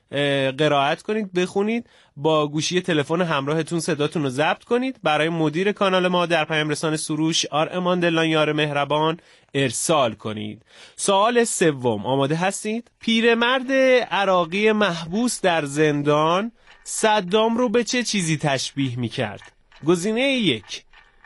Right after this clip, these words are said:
به گرگی وحشی که غیر از خونریزی و درندگی چیزی حالیش نیست. گزینهٔ دو، به گرگ وحشی و گرسنه‌ای که به بچه‌های خودش هم رحم نمی‌کنه.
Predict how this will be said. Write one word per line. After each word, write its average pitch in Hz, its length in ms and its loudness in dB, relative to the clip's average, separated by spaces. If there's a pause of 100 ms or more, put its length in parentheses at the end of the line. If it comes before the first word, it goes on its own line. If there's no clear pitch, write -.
به 196 160 2
گرگی 196 520 0
وحشی 151 500 -2
که 214 160 -2
غیر 254 380 -2
از 160 220 0
خونریزی 160 680 -2
و 196 80 2
درندگی 160 520 0
چیزی 277 460 0
حالیش 147 400 0
نیست. - 340 -12 (340)
گزینهٔ 196 420 0
دو، 120 240 -2 (640)
به 170 100 4
گرگ 208 420 2
وحشی 180 400 0
و 208 80 0
گرسنه‌ای 170 540 2
که 202 140 -2
به 180 120 0
بچه‌های 175 760 -2
خودش 277 480 -2
هم 190 140 0
رحم 170 280 -2
نمی‌کنه. 120 600 -2